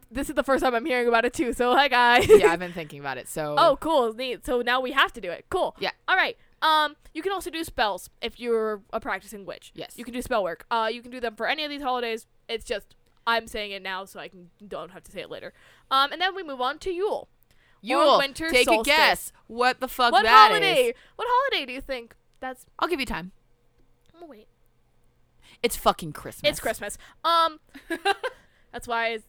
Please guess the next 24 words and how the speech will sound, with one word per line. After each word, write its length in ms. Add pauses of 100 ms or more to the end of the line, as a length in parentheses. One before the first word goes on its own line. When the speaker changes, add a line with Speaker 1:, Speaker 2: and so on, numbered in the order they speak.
Speaker 1:
the, 260
around 220
Christmas 240
Speaker 2:
Sorry 160
Speaker 1:
time. 180
Speaker 2:
to 80
anyone 300
who 80
doesn't 280
celebrate 520
Christmas, 580 (300)
but 180
the 80
Christians 640
took 260
this 200
holiday 340
from 200
Speaker 1:
From 80
Speaker 2:
us 180
Speaker 1:
us 60
as 260
Speaker 2:
as 80
well. 420